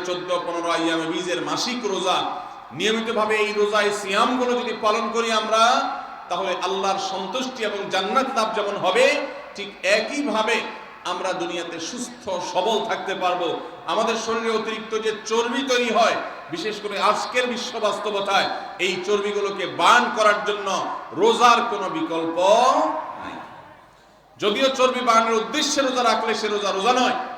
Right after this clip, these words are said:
আমাদের উদ্দেশ্য হবে আল্লাহর সন্তুষ্টি অর্জন, পাশাপাশি পার্থিব উপকারিতা আমরা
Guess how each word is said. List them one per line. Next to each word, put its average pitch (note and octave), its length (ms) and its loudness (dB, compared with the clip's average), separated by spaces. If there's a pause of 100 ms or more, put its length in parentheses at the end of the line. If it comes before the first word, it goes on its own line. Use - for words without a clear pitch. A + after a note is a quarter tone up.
(440)
আমাদের F#3 280 0
উদ্দেশ্য G3+ 360 -2
হবে G3+ 100 -2
আল্লাহর G3 260 2
সন্তুষ্টি G#3+ 500 -2
অর্জন, B3 600 2 (320)
পাশাপাশি F#3+ 500 -2
পার্থিব F3 360 -4
উপকারিতা D#3 440 -4
আমরা C#3+ 240 -2